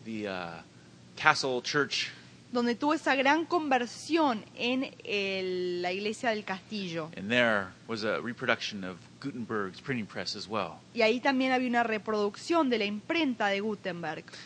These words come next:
Speaker 1: And it was an incredible time
Speaker 2: Y fue un tiempo
Speaker 1: to
Speaker 2: increíble
Speaker 1: think about God's word
Speaker 2: de ponerme a pensar de la palabra de Dios
Speaker 1: and the impact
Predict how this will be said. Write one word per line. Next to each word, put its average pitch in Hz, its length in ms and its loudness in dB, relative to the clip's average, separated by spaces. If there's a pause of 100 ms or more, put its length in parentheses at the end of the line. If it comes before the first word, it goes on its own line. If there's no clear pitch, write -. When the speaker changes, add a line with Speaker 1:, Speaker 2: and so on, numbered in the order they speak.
(140)
Speaker 1:
And 113 80 -2
it - 20 0
was 120 120 -2
an 127 40 0
incredible 180 360 2
time 123 400 -4 (340)
Speaker 2:
Y 285 80 -2
fue 359 180 -4
un 381 60 -4
tiempo 392 280 4
Speaker 1:
to 370 60 2
Speaker 2:
increíble 214 640 -2
Speaker 1:
think 170 160 2 (100)
about 107 320 0 (100)
God's 170 480 8
word 135 420 12 (600)
Speaker 2:
de 262 220 4 (220)
ponerme 339 320 4
a 392 40 -2
pensar 339 340 -2
de 269 80 0
la 254 120 6
palabra 403 800 8
de 359 140 2
Dios 196 580 -4 (120)
Speaker 1:
and 123 200 0
the 120 100 -2 (100)
impact 113 560 2